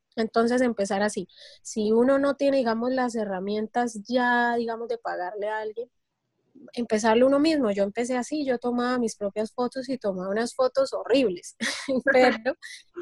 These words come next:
eh, las fui mejorando y este es el momento y todavía yo tomo las fotos de mi empresa después de ya, o sea, yo ahorita podemos pagarle a un fotógrafo, pero en este momento a mí me encanta trabajar en,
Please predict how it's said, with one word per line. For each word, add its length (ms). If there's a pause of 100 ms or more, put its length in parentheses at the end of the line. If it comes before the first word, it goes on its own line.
eh, 380 (120)
las 340
fui 160
mejorando 800
y 360
este 240
es 60
el 120
momento 420
y 140
todavía 560
yo 120
tomo 220
las 220
fotos 340
de 80
mi 120
empresa 600 (240)
después 320
de 120
ya, 340
o 460
sea, 140
yo 360
ahorita 380
podemos 680
pagarle 360
a 40
un 80
fotógrafo, 720
pero 140
en 120
este 280
momento 560
a 40
mí 120
me 80
encanta 760
trabajar 520
en, 160